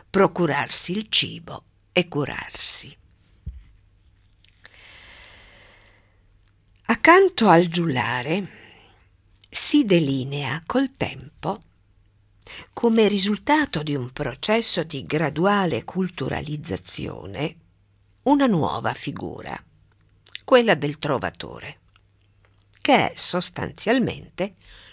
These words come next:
colui che scrive testi poetici, cioè poeta. Il trovatore può essere nato dal giullare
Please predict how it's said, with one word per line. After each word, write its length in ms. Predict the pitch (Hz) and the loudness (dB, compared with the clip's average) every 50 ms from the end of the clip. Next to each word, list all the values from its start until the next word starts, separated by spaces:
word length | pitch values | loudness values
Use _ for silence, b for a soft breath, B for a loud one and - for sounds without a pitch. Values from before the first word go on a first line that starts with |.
| b b b b | b b b b
colui 560 | - 277 294 277 277 294 311 330 349 359 - b b b b b b b b b b | 2 4 6 6 6 6 6 4 4 2 0 b b b b b b b b b b
che 100 | - 269 | 0 0
scrive 540 | 269 - - - 160 143 139 139 170 185 175 | 0 0 -2 -2 0 0 2 2 2 0 2
testi 500 | - - 73 - - - - - 113 - _ | -2 -4 -2 -2 -6 -6 -6 -10 -14 -14 _
poetici, 880 | _ - 160 117 - - - - - 78 76 - - - - - - _ _ _ _ _ _ _ _ _ _ _ _ _ _ _ _ | _ 0 0 0 0 -4 -12 -14 -14 -14 -8 -4 -2 -2 -2 -4 -10 _ _ _ _ _ _ _ _ _ _ _ _ _ _ _ _
cioè 460 | - - 311 277 - - - - - _ _ _ _ _ _ | 2 4 6 6 4 4 -2 -10 -14 _ _ _ _ _ _
poeta. 800 | _ - 208 185 - - - - - _ _ - - - - - _ _ _ _ _ _ _ _ _ _ _ _ _ _ _ _ - _ _ _ _ _ _ _ _ _ _ - - B B B B B B B B B B B B B _ _ | _ 4 4 4 4 0 -6 -14 -18 _ _ -12 -12 -12 -12 -16 _ _ _ _ _ _ _ _ _ _ _ _ _ _ _ _ -20 _ _ _ _ _ _ _ _ _ _ -20 -20 B B B B B B B B B B B B B _ _
Il 160 | 302 320 - | 2 2 4
trovatore 760 | - 233 226 202 175 151 151 - 139 110 107 117 120 147 175 170 - - _ _ _ _ _ _ _ _ _ _ | 6 6 8 8 6 4 4 0 -2 -2 0 0 0 0 -2 -4 -8 -20 _ _ _ _ _ _ _ _ _ _
può 160 | - - 139 | -12 -8 -6
essere 380 | 151 147 - - 135 120 - | -4 -4 -2 -2 -4 -6 -6
nato 440 | 107 107 120 143 147 147 147 - 113 | -6 -4 -2 0 0 -2 -2 -6 -8
dal 300 | - - 90 85 95 101 | -6 -4 -6 -6 -4 -4
giullare 880 | 135 165 196 214 190 147 113 110 123 147 160 170 165 165 b b b b | 0 2 4 4 4 4 2 2 0 2 2 0 -2 -2 b b b b